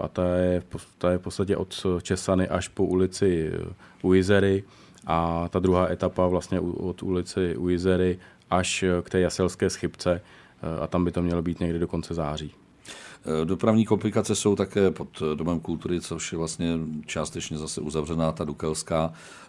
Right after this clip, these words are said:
Speaker 2: Eh, tam jsou jaké limity, kdyby se to mělo zprůjezdnit?
Speaker 1: Eh, tam by se to mělo zprůjezdnit, eh, už někdy v září. Eh, ten termín, termín je tuším polovina, polovina září pracovní.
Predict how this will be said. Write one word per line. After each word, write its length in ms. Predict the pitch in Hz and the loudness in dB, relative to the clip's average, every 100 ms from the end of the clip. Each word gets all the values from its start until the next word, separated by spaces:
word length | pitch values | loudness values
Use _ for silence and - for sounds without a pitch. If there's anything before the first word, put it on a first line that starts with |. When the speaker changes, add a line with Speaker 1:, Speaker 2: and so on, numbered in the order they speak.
| - | -14
Speaker 2:
Eh, 20 | - | -4
tam 160 | 76 | -4
jsou 140 | - 90 | 0 -2
jaké 260 | 80 90 | -2 0
limity, 500 | 82 78 76 - 78 78 | 0 2 0 -2 -4 -6
kdyby 300 | 71 76 71 | -12 -10 -8
se 140 | - - | -8 -8
to 120 | 76 | -6
mělo 220 | 73 71 | -4 -4
zprůjezdnit? 760 | - - 78 73 71 67 71 - - _ - - | -6 -8 -6 -4 -4 -4 -8 -10 -18 _ -18 -2
Speaker 1:
Eh, 500 | 95 92 95 95 95 - | 2 4 4 2 0 4
tam 160 | 104 | 6
by 60 | 110 | 6
se 140 | 131 | 4
to 100 | 123 | 6
mělo 220 | 123 120 | 8 6
zprůjezdnit, 640 | 117 117 117 117 120 113 - | 4 4 4 6 6 4 4
eh, 580 | 104 95 95 95 95 95 | 4 6 6 4 2 0
už 240 | 101 - | -2 -2
někdy 220 | 113 107 113 | 2 4 4
v 40 | |
září. 640 | 95 87 90 98 101 107 - - - - _ | 4 4 2 2 0 -2 -8 -20 -20 -20 _
Eh, 460 | 90 90 90 90 90 | -2 0 0 -2 -2
ten 180 | 104 95 | 0 2
termín, 480 | 92 95 98 98 87 | 4 6 6 4 2
termín 320 | 95 92 95 | 0 4 4
je 80 | 92 | 2
tuším 280 | 92 104 | 0 0
polovina, 400 | 95 92 90 92 | 2 4 4 2
polovina 360 | 87 95 92 95 | 2 2 4 2
září 340 | 87 82 82 | 4 2 2
pracovní. 680 | 92 90 - 92 95 95 95 | -2 -2 0 2 4 4 2